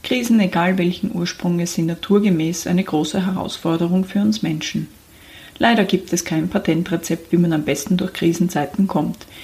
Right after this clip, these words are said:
denn jeder Einzelne verhält sich anders. Innere Stärke, positives Denken und psychische Widerstandskraft sind jedoch wichtige Eckpfeiler. Wie man zu diesen Fähigkeiten kommt und wie man diese vor allem in Krisenzeiten einsetzen kann,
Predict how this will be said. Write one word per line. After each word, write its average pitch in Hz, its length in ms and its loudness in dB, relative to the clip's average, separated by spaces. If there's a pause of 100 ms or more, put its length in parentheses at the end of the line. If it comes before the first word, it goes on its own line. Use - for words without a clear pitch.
(300)
denn 175 100 4
jeder 160 200 0
Einzelne - 440 0
verhält 196 380 0
sich - 180 -2
anders. - 460 -4 (640)
Innere 214 320 4
Stärke, 175 520 0
positives 185 720 0
Denken 175 560 -2
und 220 160 2
psychische 160 500 -2
Widerstandskraft 175 840 -2
sind 180 140 2
jedoch 160 300 -4
wichtige 185 440 -4
Eckpfeiler. - 560 -10 (880)
Wie 247 140 0
man 233 180 4
zu 185 100 -2
diesen 170 280 0
Fähigkeiten 175 680 0
kommt 175 400 -4 (400)
und 214 160 6
wie 233 80 4
man 226 200 4
diese 220 260 2
vor 151 140 -4
allem 165 160 -2
in 170 100 -2
Krisenzeiten 180 680 0
einsetzen 190 580 -2
kann, 185 260 0